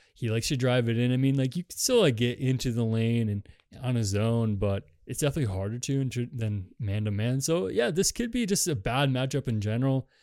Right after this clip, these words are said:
and especially if we're able to, you know, limit him, this could just be a bit of a, a game. I think that's our goal as, as a team is let's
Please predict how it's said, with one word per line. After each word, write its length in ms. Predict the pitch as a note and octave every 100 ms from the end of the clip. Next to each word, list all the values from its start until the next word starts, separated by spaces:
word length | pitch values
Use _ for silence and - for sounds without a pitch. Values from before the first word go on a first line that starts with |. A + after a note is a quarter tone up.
| _ _ -
and 60 |
especially 440 | A#2 - A#2+ - B2
if 80 |
we're 120 | A#2 A#2+
able 280 | A#2+ A#2+ A2+
to, 440 | - G#2+ G#2 G2 - _ _
you 80 | -
know, 300 | G2+ F#2 G2+
limit 360 | G#2+ G2+ A#2 B2
him, 360 | G#2+ G#2 G2+ G2+ - _ -
this 180 | A2
could 140 | - F#3+
just 200 | G#3 -
be 400 | E3 D#3+ B2+ - -
a 100 | A#2+ B2 -
bit 120 | B2
of 120 | C3+
a, 140 | C#3 B2 -
a 100 | B2
game. 280 | G#2+ A2 A#2
I 80 |
think 280 | C3+ A3+ D#3 -
that's 280 | C#3 E3 -
our 160 | E3
goal 440 | A#2 G#2 A#2+ C3 F#2
as, 240 | G#2 G#2+
as 220 | A2 A#2+ A#2+
a 60 |
team 340 | A2 B2+ C#3 C#3+
is 300 | A2 G2+ -
let's 540 | - A2 C3 C#3 -